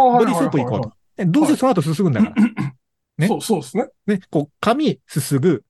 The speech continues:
Speaker 2: 体すすぐで、一対一になってるところを、髪、
Speaker 1: はい。
Speaker 2: 体すすぐにすることで、ワン工程カットできるじゃないですか。
Speaker 1: おー、そう、そうね。
Speaker 2: そう。そう、だから、あの、ボディーソープに行くと。あ、頭に泡乗った状態でボディーソープ行きますと。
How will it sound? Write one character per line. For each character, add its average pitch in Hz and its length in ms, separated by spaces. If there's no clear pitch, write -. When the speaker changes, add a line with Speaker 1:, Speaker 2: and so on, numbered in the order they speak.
Speaker 2:
体 233 420
す - 140
す 151 140
ぐ 151 180
で、 165 260
一 180 120
対 165 240
一 127 160
に 151 40
な 123 80
っ - 40
て - 80
る 107 60
と 101 80
こ 117 120
ろ 160 100
を、 127 100
髪、 269 260
Speaker 1:
は 185 100
い。 214 40
Speaker 2:
体 240 180
す 180 120
す 190 140
ぐ 185 80
に 156 60
す 151 100
る 139 60
こ 135 100
と 131 80
で、 131 100
ワ 156 120
ン 247 80
工 - 80
程 170 180
カ - 120
ッ - 40
ト 98 80
で 92 100
き 95 40
る 98 60
じ 95 80
ゃ - 20
な - 40
い - 20
で - 40
す - 40
か。 - 100
Speaker 1:
お 214 380
ー、 - 20
そ 165 220
う、 123 40
そ 170 160
う 123 40
ね。 175 120
Speaker 2:
そ 151 80
う。 110 100
そ 202 100
う、 196 40
だ 240 80
か 202 80
ら、 147 220
あ 151 60
の、 143 160
ボ 151 200
デ 269 80
ィ 254 40
ー - 20
ソ 285 100
ー - 40
プ 147 100
に 110 100
行 - 60
く - 20
と。 95 120
あ、 165 200
頭 202 240
に 147 80
泡 147 160
乗 127 60
っ 123 40
た 135 120
状 143 140
態 180 100
で 202 80
ボ 147 120
デ 165 60
ィ 151 40
ー - 20
ソ 160 80
ー - 20
プ 98 100
行 90 80
き - 80
ま 90 80
す - 80
と。 - 80